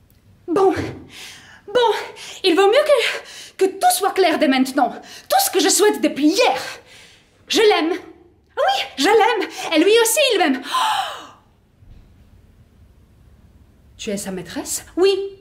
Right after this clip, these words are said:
Oui, oui, oui, oui, oui. Tais-toi. Ne dis rien de plus que je reprenne mes ép-, mes esprits. Oh, quel péché. Non seulement tu es criminel envers moi, mais aussi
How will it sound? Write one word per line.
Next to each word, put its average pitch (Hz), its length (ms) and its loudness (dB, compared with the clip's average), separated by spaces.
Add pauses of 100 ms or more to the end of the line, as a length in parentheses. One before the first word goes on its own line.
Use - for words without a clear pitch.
(380)
Oui, 349 120 4
oui, 294 320 2
oui, 370 140 2 (180)
oui, 359 120 4 (420)
oui. 359 200 2 (1600)
Tais-toi. 214 320 -4 (440)
Ne 262 260 6
dis 226 400 -2
rien 240 480 2
de 220 120 0
plus 240 440 -4
que 277 80 -2
je 214 120 -2
reprenne 254 460 0
mes 220 200 -4
ép-, 262 220 -6 (520)
mes 269 180 2
esprits. 254 360 -6
Oh, - 160 -10
quel 233 200 -8
péché. 226 320 -4 (640)
Non 403 180 4
seulement 220 600 -2
tu 233 160 -4
es 214 140 0
criminel 262 680 4
envers 254 420 0
moi, 247 320 2
mais 226 260 0
aussi 285 300 0